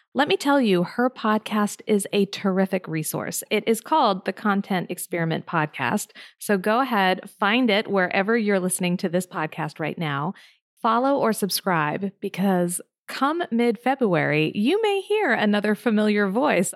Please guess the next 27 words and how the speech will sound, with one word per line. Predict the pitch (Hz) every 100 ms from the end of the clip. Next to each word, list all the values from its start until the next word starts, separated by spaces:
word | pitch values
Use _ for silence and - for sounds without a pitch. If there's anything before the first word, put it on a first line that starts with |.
| -
on | 202 196 -
Abby's | 165 170 170
podcast. | - 226 - - - - - - -
That's | 180 175 196
right. | 170 160 170
I | 175
will | 208 208
be | 175 180 165
a | 175
guest | 170 175 -
on | 180 180
her | - 415
show | - - 165 151 156 - -
somewhere | - - 440 466 427 -
around | 233 220 202 196 -
February | 190 180 170 160
sixteenth. | 165 175 - - 156 120
So | - 185
go | 190 277
ahead | 330 262 214
and | 226
follow | 220 185 180
the | 170
Content | 175 - 180 180 180 -
Experiment | 165 - 175 160 151 -
Podcast | 170 147 - 135 - -
now | 156 156 247